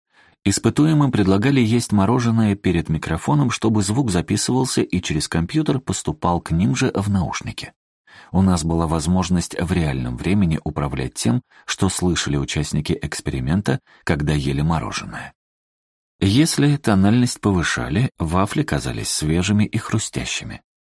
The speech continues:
Приглушая звук, мы делали рожок лежалым. Наиболее хрустящим и вкусным рожок называли тогда, когда звук попадал в диапазон идеального хруста. Да и само мороженое воспринималось при этом как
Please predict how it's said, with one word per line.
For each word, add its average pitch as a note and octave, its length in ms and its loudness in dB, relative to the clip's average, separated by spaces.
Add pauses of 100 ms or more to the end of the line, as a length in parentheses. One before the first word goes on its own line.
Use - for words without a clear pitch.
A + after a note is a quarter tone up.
(180)
Приглушая D#2+ 680 2
звук, F2 340 -2
мы F2 160 4
делали D2+ 380 0
рожок D2+ 600 -4
лежалым. D#2+ 720 -4 (800)
Наиболее E2 600 4
хрустящим D#2 720 -2
и - 140 -6
вкусным C#2+ 500 -4
рожок G2 320 -2
называли D#2 480 0
тогда, A2 440 -4 (300)
когда G2+ 300 2
звук C3 320 -4
попадал D2+ 500 -2
в F2 160 -2
диапазон D2+ 640 -2
идеального A#1+ 640 -4
хруста. - 580 -8 (800)
Да E2+ 180 2
и E2 60 4
само D#2+ 320 2
мороженое D2 640 -2
воспринималось D2 800 -2
при C#2+ 160 -4
этом D2+ 240 0
как - 260 -4